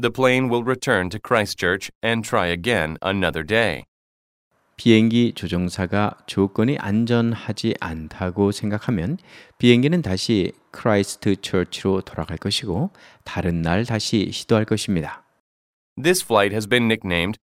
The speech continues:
Speaker 1: the Antarctica Boomerang.
Speaker 2: 이 비행은 남극 대륙 부메랑이라고 별명이 붙여졌습니다.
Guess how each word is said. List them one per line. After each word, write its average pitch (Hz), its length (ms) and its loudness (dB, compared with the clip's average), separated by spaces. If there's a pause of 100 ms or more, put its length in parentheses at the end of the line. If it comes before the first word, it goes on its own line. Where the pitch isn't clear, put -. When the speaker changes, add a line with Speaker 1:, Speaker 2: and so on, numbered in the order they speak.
(140)
Speaker 1:
the 123 200 0
Antarctica 123 600 0
Boomerang. 104 640 0 (1040)
Speaker 2:
이 139 240 6
비행은 123 540 0 (160)
남극 98 760 2
대륙 90 520 0
부메랑이라고 90 1200 2
별명이 82 600 0
붙여졌습니다. 98 840 -4